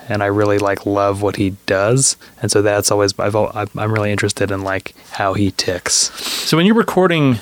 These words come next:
Speaker 2: albums, a-, as you were talking about y-, your, your new album, Natural Beauty, you were listening to this X T C record a lot. Does that
Speaker 1: Yeah.
Speaker 2: go the, the same with the other two albums of yours, where you're listening to just one or two albums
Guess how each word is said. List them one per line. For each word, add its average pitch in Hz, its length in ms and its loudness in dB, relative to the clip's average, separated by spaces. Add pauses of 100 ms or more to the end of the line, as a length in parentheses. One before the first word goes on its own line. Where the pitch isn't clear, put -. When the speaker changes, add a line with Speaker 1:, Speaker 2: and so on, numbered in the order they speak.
Speaker 2:
albums, 113 640 0
a-, 127 200 0
as 139 120 2
you 135 80 2
were 131 40 0
talking 170 180 0
about 151 220 0
y-, 143 60 2
your, 120 540 2
your 110 180 -2
new 123 180 4
album, 110 280 0
Natural 110 320 0
Beauty, 104 560 0
you 117 100 0
were 107 60 4
listening 110 360 2
to 110 120 0
this 104 220 0
X 101 160 0
T 113 100 -2
C 104 240 0
record 95 320 0
a 95 60 0
lot. 95 160 0
Does 101 100 -2
that 135 140 2
Speaker 1:
Yeah. 113 240 -2
Speaker 2:
go 139 100 2
the, 127 120 2
the 123 260 -2
same 120 320 0
with 113 220 0
the 110 680 0
other 123 240 2
two 139 240 0
albums 127 320 0
of 120 140 0
yours, 135 320 2
where 117 100 2
you're 101 80 2
listening 107 360 2
to 107 100 -4
just 101 160 -2
one 107 240 2
or 107 80 2
two 110 260 0
albums 107 640 0